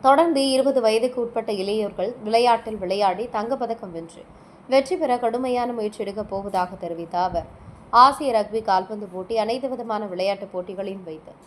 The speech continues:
விளையாட்டு வீரர்களை ஊக்கப்படுத்தினால் என்னை போன்ற நடுத்தர குடும்ப பெண்கள் விளையாட்டில் சாதனை புரிந்து நாட்டிற்கு பெருமை சேர்ப்பார்கள் என்று அரசுக்கு கோரிக்கை வைத்தார்.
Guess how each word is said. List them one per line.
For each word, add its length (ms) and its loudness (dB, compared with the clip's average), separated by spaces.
விளையாட்டு 420 2
வீரர்களை 480 -4
ஊக்கப்படுத்தினால் 760 -4
என்னை 140 -6
போன்ற 280 -6
நடுத்தர 400 -6
குடும்ப 280 -10
பெண்கள் 400 -8
விளையாட்டில் 540 -2
சாதனை 360 -2
புரிந்து 360 -16
நாட்டிற்கு 500 2
பெருமை 400 -4
சேர்ப்பார்கள் 500 -6
என்று 180 -8
அரசுக்கு 460 -4
கோரிக்கை 320 -12
வைத்தார். 360 -10